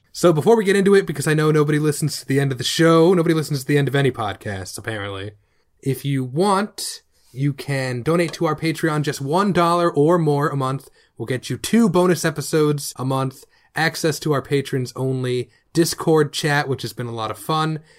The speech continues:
and we'll shout out your name at the end of the show. Last week, we did a recap and review of the nineteen ninety-five virus movie Outbreak, and next week you're gonna get our first Lost episode, a recording that we did last December about Rise of the Skywalker. Sounds like a good deal, doesn't it, Ryan?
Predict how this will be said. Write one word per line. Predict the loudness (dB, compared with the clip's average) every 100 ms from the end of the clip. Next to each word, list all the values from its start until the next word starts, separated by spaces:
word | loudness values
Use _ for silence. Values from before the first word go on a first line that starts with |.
| _ _
and | 2 4 4
we'll | 2
shout | 0 0 -2
out | -2
your | -4
name | -4 -6
at | -6
the | -6
end | -8
of | -10
the |
show. | -10 -8 -6 -6 -10 _ _ _ _
Last | -6 -2 -2 -2
week, | 0 0 0
we | -2
did | 0
a | -4
recap | -6 -4 -6 -4
and | -8
review | -4 -4 -6
of | -6
the | -8
nineteen | -6 -6 -6
ninety-five | -6 -8 -8 -8 -8 -8 -12 _ _ _ _
virus | -6 -2 -2 -4 -2
movie | -2 0 -2 0
Outbreak, | -4 0 2 2 0 -10
and | -8 -6 -6
next | -6 -6
week | -8 -6
you're | -8
gonna | -8
get | -8 -8
our | -8
first | -6 -6 -6 -8
Lost | 0 2 2 -2
episode, | -6 -6 -8 -6 -6 -8 _ _ _
a | -6
recording | -4 0 2 2
that | -2
we | -6
did | -6 -6
last | -8 -8 -10
December | -10 -10 -6 -8 -10 _ _
about | -8 -8 -6
Rise | -6 -4 -6 -8
of |
the | -12
Skywalker. | -8 -6 -4 -4 -6 -8
Sounds | -6 -6 -6
like | -8
a |
good | 0 0
deal, | 4 2
doesn't | 2 -2
it, | -4
Ryan? | -6 -6 -10